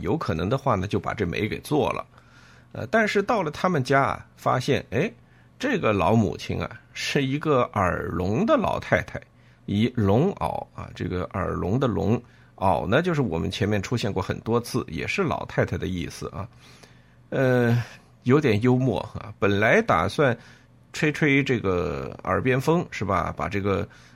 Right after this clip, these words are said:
呃，意思呢，暗示一下啊，给这个老太太啊，没想到这老太太是个聋子。视其室并无隔宿梁，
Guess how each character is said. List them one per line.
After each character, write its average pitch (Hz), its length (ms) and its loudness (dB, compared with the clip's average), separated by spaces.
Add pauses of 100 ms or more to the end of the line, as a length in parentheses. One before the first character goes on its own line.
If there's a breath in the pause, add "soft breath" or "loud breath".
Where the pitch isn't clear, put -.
呃， 87 280 -2
意 120 180 -2
思 - 200 -8
呢， 85 340 -4
暗 123 260 0
示 107 300 0
一 98 120 -2
下 120 340 2
啊， - 200 -12
给 - 180 -6
这 101 160 -2
个 87 340 -4
老 - 200 -2
太 104 240 2
太 - 220 -4 (100)
啊， 220 140 -2
没 302 220 -2
想 147 280 2
到 180 160 6
这 165 160 2
老 104 200 2
太 - 160 0
太 143 120 2
是 196 140 -2
个 214 80 0
聋 131 400 2
子。 123 200 -4 (1160 soft breath)
视 262 280 0
其 175 240 -2
室 185 600 0
并 135 240 2
无 104 140 0
隔 98 260 -2
宿 117 240 -2
梁， 64 240 -4